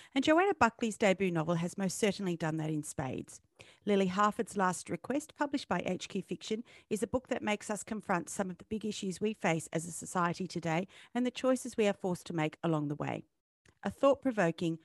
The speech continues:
moving and brave novel that I absolutely loved, and I know you will too. And so it is with such pleasure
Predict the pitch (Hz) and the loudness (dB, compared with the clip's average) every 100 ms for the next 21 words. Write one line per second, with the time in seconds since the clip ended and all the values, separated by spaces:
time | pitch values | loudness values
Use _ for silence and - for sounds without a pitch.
0 | _ - 196 202 196 208 - 185 190 214 | _ -8 0 2 2 0 -2 -4 -2 0
1 | 214 220 196 160 147 147 - - 185 185 | 2 2 0 -2 0 -4 -6 -4 0 0
2 | - 269 269 - 226 185 - 175 160 143 | 2 2 2 0 -2 -2 0 -2 0 -2
3 | - - 170 170 170 165 160 165 156 143 | -4 -4 -2 0 0 0 0 0 0 -2
4 | - 147 127 - - - - 175 247 240 | -2 -2 -2 -6 -16 -8 -6 0 6 6
5 | 226 185 170 - - - 247 - - 175 | 6 2 -2 -8 -6 -2 -2 -2 -4 -2
6 | 143 110 | -2 -4